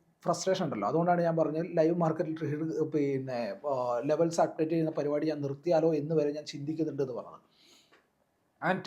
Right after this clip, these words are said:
I know നിങ്ങൾക്ക് എല്ലാവർക്കും ഹെൽപ്ഫുൾ ആവുന്നുണ്ട്. And സത്യം പറഞ്ഞു കഴിഞ്ഞാൽ ഇന്നത്തെ ഒരു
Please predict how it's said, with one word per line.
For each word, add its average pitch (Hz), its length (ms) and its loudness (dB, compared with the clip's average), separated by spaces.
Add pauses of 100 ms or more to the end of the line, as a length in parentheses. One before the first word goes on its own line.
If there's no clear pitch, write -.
(140)
I - 100 8
know 233 140 10 (400)
നിങ്ങൾക്ക് 160 300 6
എല്ലാവർക്കും 170 400 4
ഹെൽപ്ഫുൾ 165 340 4
ആവുന്നുണ്ട്. 151 340 6 (160)
And 180 100 2 (100)
സത്യം 180 260 6
പറഞ്ഞു 165 160 6
കഴിഞ്ഞാൽ 165 260 6
ഇന്നത്തെ 160 220 0 (100)
ഒരു 165 80 8